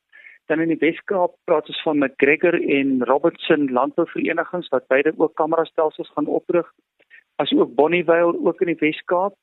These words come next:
En dan in KwaZulu-Natal was dit Fana Farmers Association en in Limpopo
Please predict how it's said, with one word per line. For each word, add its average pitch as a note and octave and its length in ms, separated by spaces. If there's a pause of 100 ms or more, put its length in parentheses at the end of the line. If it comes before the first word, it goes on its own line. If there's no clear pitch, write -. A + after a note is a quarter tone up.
(420)
En C#3+ 220
dan D#3 220
in D#3 160
KwaZulu-Natal D#3+ 800
was D#3 160
dit - 160
Fana F3 300
Farmers D#3+ 420
Association E3 920 (420)
en D3+ 140
in D3 220
Limpopo D#3+ 580